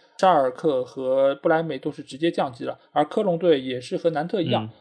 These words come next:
Speaker 1: 最后通过附加赛才勉强保级。甚至于我们曾经在积分榜的后几位看到了柏林赫塔，他其实也是差一点要步入降级的一个深渊，而且还有包括前两年已经降级的汉堡等等。那其实我们可以看到，就是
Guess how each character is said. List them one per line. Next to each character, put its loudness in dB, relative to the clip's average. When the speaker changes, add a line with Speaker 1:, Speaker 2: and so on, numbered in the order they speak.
Speaker 1:
最 0
后 2
通 0
过 -2
附 -6
加 2
赛 0
才 -2
勉 -4
强 0
保 2
级。 -12
甚 0
至 -6
于 0
我 4
们 -4
曾 -8
经 -6
在 4
积 -8
分 0
榜 -4
的 -4
后 -2
几 -8
位 0
看 -2
到 4
了 2
柏 2
林 0
赫 0
塔， -8
他 4
其 -4
实 -8
也 -2
是 -10
差 2
一 4
点 -10
要 2
步 -4
入 -4
降 -4
级 -14
的 -12
一 -12
个 -10
深 -8
渊， -8
而 0
且 2
还 4
有 6
包 2
括 -2
前 -4
两 -6
年 -12
已 -12
经 -12
降 -4
级 -8
的 -4
汉 -2
堡 -8
等 -10
等。 -16
那 -2
其 -2
实 2
我 4
们 -6
可 -8
以 -4
看 -2
到， -2
就 -6
是 -12